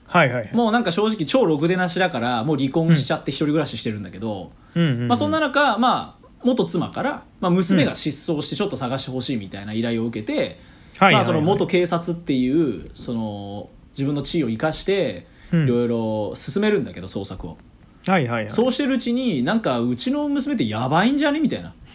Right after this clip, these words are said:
Speaker 1: <laughs> 全然なんか、「娘のことを知ってんの？」みたいに言われてましたけど、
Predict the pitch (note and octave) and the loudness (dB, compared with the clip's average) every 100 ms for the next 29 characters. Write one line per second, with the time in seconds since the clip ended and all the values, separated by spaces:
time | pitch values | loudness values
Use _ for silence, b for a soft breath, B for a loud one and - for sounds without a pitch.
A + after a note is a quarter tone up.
0 | B B B D3+ D3 - - A#3 A3+ A#3 | B B B 0 2 2 2 0 0 -2
1 | G#3 C#3+ - G3+ G#3+ A3 G#3 G#3+ F#3 A#2+ | -2 -2 2 4 4 4 4 4 2 2
2 | D3+ G#3+ G#3+ A3 G#3+ G#3 G3+ G3 F#3+ F3+ | 2 4 4 4 4 4 6 6 4 2
3 | D3 - - F#3+ D#3+ C3 A#2+ B2 C3+ C3 | 0 6 6 6 4 4 4 4 2 0
4 | B2+ - A#2+ A2+ A2 G#2 | -2 -4 -4 -2 -2 -2